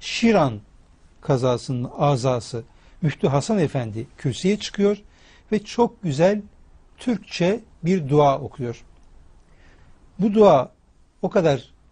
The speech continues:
etkili oluyor ki kongreye manevi bir hava getiriyor. Duadan sonra Mustafa Kemal Paşa, e, ve diğer adaylar ortaya çıkıyor ve başkanlık seçimine başlanıyor.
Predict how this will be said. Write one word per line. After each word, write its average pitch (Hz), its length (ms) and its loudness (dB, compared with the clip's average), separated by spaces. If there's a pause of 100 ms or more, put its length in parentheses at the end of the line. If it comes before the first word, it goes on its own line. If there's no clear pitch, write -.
etkili 143 440 -4
oluyor 202 360 -2
ki 202 180 -6
kongreye 196 560 0
manevi 175 640 -2
bir 190 120 2
hava 156 300 2
getiriyor. 117 560 -6 (920)
Duadan 156 460 4
sonra 143 540 -2 (560)
Mustafa 147 340 -4
Kemal 120 320 -4
Paşa, 160 500 -6 (380)
e, 123 60 -6 (280)
ve 120 200 -4 (800)
diğer 123 300 0
adaylar 117 520 -4
ortaya 139 320 -6
çıkıyor 190 340 -6
ve 139 160 -4
başkanlık 139 520 -2
seçimine 151 480 -4
başlanıyor. 120 560 -6